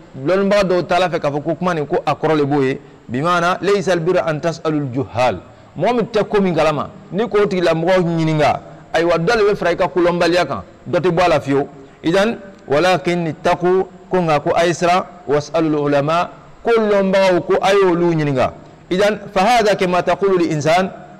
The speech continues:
ataitu hadha al-amra min babihi." O misaliya, an ye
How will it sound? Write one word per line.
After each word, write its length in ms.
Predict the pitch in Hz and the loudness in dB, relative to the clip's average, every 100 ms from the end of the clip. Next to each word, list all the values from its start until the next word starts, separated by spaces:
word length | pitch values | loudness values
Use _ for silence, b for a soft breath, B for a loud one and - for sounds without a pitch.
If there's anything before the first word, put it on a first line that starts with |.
| - | -6
ataitu 400 | 127 165 160 147 | -2 -2 0 0
hadha 220 | 151 147 | 0 0
al-amra 280 | 139 143 139 | -2 -2 -4
min 160 | 131 | -4
babihi." 440 | 127 123 113 98 - - B - | -2 -2 -2 -6 -8 -14 B -2
O 60 | 226 | 0
misaliya, 580 | 226 185 180 196 165 160 - - - - - - - | 2 2 2 2 2 -2 -12 -20 -20 -20 -20 -14 -4
an 80 | |
ye 60 | 208 | 0